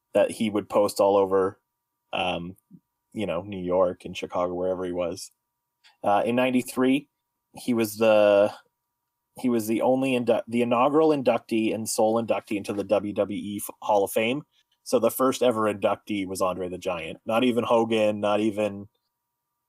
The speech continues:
you know, the Million Dollar Man or any of those old guys, King Kong Bundy. Um, Capcom video game character Hugo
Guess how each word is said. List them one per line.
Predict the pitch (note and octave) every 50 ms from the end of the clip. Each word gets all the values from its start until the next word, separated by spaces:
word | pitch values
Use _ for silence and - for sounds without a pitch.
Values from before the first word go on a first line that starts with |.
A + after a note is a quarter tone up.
| _ _ _ _ _ -
you | A2+ A2 G#2 G2
know, | F#2+ F2+ E2+ E2+ F2+ - _ _ _ _ _ _ _ _ _ _ _ _ _ _ _
the | - G#2+
Million | G#2 G#2 G#2+ G#2 G#2 G2+
Dollar | G2 G2 F#2+ F#2
Man | G2 G2+ G2+ G2+ G2 G2 G2 G2 F#2 F2+
or | F2 F2 F#2+ - _ _ _ _ _ _ _ _ _ _ -
any | - G#2 G#2+
of | G#2 F#2+
those | G2 G2 F#2+
old | F#2+ G2+ G2 G#2
guys, | G2+ F#2 F2+ F#2 G2 G2+ - - - _ _ _
King | - G#2+ G2
Kong | G2 G2 F#2+ F#2+
Bundy. | F#2 F#2 F#2 F#2 F#2+ F#2 G2 - - _ _ - _ _ _ _ _ _ _ _ _ -
Um, | - G#2+ G#2 G#2 G#2 G2+ G2+ F#2+ - _ _ _ _ -
Capcom | - D3 C#3+ C#3+ - E3 D3 C#3 C3+ C3+ C3
video | B2 C3+ C3+ C3+ C3
game | A#2+ B2+ B2 A#2+ A#2
character | - C3 A#2+ A#2+ - - A#2
Hugo | - - D#3 D3 C3 B2 A#2+ G#2+ A#2+ C#3+